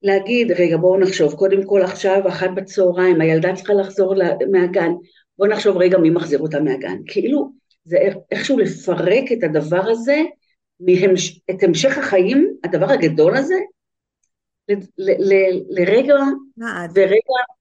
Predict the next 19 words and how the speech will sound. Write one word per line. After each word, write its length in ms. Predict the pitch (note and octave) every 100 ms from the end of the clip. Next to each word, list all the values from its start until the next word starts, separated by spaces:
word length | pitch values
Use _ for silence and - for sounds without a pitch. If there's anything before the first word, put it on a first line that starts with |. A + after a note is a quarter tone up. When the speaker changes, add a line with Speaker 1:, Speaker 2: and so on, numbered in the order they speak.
| _
Speaker 1:
קטן, 520 | A#3+ D4+ D#4+ D4 G#3+
בדיוק, 520 | A3+ A#3 C#4 B3 -
מה 120 | G3+ G#3+
עושים 340 | A#3 A3+ F3+
עכשיו? 400 | - G#3+ A3+ C#4 D4 - _ _ _ _ _
מה 140 | F3+ G#3+
נעשה 280 | A#3+ A#3
עוד 160 | A3 A3
שעה? 440 | - - A3+ B3+ D4+ - _ _ _ _ _ _ _ _ _ _ F3
ו-, 480 | G3+ G3 - - F3+
וזה 300 | F#3 F#3 F3
ממש 440 | F3+ F#3 A#3 C#4 C4+
בכלל, 440 | E3+ - A3 A#3+ A3+ -
כל 180 | A#3 C4+
ההתמודדות 1000 | A#3+ - F#3 E3 D#3 D#3 G3+ A3 A3 G#3
עם, 160 | F#3 D3+ -
עם 200 | F3+ E3
האובדן 540 | D#3 D3 D#3+ G3+ C#4
הזה, 380 | C#4+ - F3